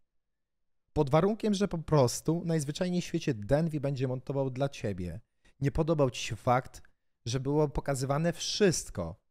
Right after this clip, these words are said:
w kronikach Mentora. Ty chciałeś, żeby twoje kompromitujące materiały, dla ciebie kompromitujące, nie ujrzały światła dziennego. Tylko jest jeden zasadniczy, kurwa, szkopuł.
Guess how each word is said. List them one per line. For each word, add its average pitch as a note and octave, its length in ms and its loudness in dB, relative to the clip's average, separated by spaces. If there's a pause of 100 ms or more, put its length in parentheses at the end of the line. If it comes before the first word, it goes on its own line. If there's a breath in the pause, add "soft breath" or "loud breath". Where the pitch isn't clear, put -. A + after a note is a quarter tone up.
(240)
w - 100 -16
kronikach B2 460 -2
Mentora. G2+ 480 -2
Ty - 120 -12
chciałeś, D#3+ 480 -2
żeby B2+ 200 -4
twoje C3+ 300 0
kompromitujące B2 960 -4
materiały, G#2 680 -4 (460)
dla A#2+ 160 -2
ciebie A2+ 320 0
kompromitujące, A2 1000 -4 (760)
nie D3+ 180 0
ujrzały F3 340 2
światła B2 420 0
dziennego. F2+ 600 -6 (320 soft breath)
Tylko - 200 -2
jest F#3+ 240 0
jeden E3+ 880 2
zasadniczy, F3 960 0
kurwa, F#3+ 320 2
szkopuł. - 680 -2